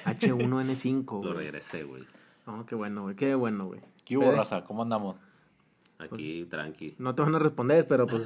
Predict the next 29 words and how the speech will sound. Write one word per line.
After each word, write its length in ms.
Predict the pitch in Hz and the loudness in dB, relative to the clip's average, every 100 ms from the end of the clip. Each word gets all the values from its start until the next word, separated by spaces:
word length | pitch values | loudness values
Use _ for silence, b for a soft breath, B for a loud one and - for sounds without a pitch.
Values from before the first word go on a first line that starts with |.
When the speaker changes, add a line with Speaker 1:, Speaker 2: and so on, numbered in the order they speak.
| - | 6
Speaker 1:
yo, 180 | 139 143 | 6 8
yo 160 | 151 151 | 10 10
me 100 | 165 | 10
imagino 260 | 139 147 | 6 4
que 60 | 143 | 2
van 100 | 139 | 2
a 20 | |
Speaker 2:
Desde 120 | 139 | 4
Speaker 1:
andar 80 | 131 | 4
Speaker 2:
sus 60 | 120 | 6
Speaker 1:
bien, 100 | 113 | 4
Speaker 2:
casas, 140 | 113 110 | 4 0
Speaker 1:
güey, 140 | 92 | -4
Speaker 2:
a 20 | |
lo 80 | 87 | -4
Speaker 1:
desde 120 | 110 | -4
sus 20 | 113 | -4
Speaker 2:
mejor, 120 | - | -2
Speaker 1:
casas. 340 | 127 123 110 82 | -2 -2 -4 -6
Speaker 2:
están 160 | 80 - | -8 -10
respondiendo. 480 | - - 76 139 | -12 -12 -10 -10
Speaker 1:
Espero 180 | 135 135 | -6 -2
que 20 | |
Speaker 3:
¿Sí 60 | 127 | 0
Speaker 1:
digan 100 | 127 | 2
que 40 | 131 | 2
Speaker 3:
siguen 40 | 117 | 4
Speaker 1:
todo 40 | |
bien. 140 | 110 | 4